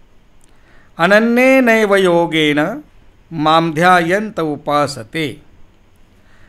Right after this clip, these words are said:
तेषामहं समुद्धर्ता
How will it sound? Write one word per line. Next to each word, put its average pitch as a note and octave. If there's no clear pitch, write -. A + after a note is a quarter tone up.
तेषामहं A#3
समुद्धर्ता D#3+